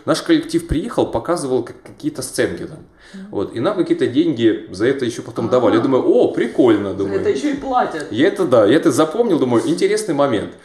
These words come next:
Speaker 1: Но потом, когда я уже, э, повзрослел и был в поисках себя, поработал тоже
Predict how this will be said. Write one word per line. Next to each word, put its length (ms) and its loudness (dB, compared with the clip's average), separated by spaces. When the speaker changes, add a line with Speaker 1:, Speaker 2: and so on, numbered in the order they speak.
Speaker 1:
Но 80 -6
потом, 320 0
когда 300 0
я 80 4
уже, 260 2
э, 400 0
повзрослел 680 2
и 160 -4
был 140 0
в 80 -4
поисках 360 0
себя, 300 -2
поработал 460 -2
тоже 640 -12